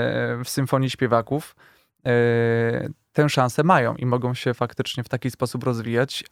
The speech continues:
a wiem, e, że tak jest, ponieważ dają mi taki feedback,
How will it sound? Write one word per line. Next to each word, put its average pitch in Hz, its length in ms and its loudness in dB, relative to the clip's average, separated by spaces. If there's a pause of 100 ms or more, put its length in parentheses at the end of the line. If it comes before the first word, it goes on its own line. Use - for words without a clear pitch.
(160)
a 127 120 4
wiem, 127 500 2
e, 120 280 -2
że 123 120 -2
tak 120 200 -2
jest, 120 220 -2
ponieważ 117 560 -4
dają 120 260 0
mi 117 160 -4
taki 117 240 -6
feedback, - 520 -8